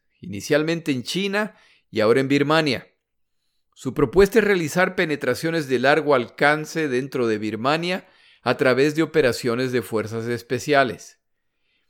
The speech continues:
Estas fuerzas estarán organizadas en grupos de doscientos combatientes que operan independientemente del resto de grupos.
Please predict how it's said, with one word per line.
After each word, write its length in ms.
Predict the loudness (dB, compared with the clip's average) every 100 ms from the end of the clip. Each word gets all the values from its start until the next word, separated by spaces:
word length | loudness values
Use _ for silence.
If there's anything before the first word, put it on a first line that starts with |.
| _ _ -16
Estas 280 | -2 0 2
fuerzas 380 | 2 2 0
estarán 360 | 0 2 0 0
organizadas 640 | 0 2 0 0 0 0
en 80 | 0
grupos 360 | -2 0 0 0
de 100 | 0
doscientos 640 | -2 -4 -2 -2 -2 -6
combatientes 920 | -4 -2 -2 -2 -2 -4 -4 -6 -8 _ _ _ -2
que 100 | -2
operan 420 | 2 4 4 2
independientemente 1200 | -2 -2 -2 -4 -4 0 0 0 -2 -2 -2 0
del 160 | 2 0
resto 340 | -4 -2 0
de 100 | 2
grupos. 580 | 2 0 -2 -10 -12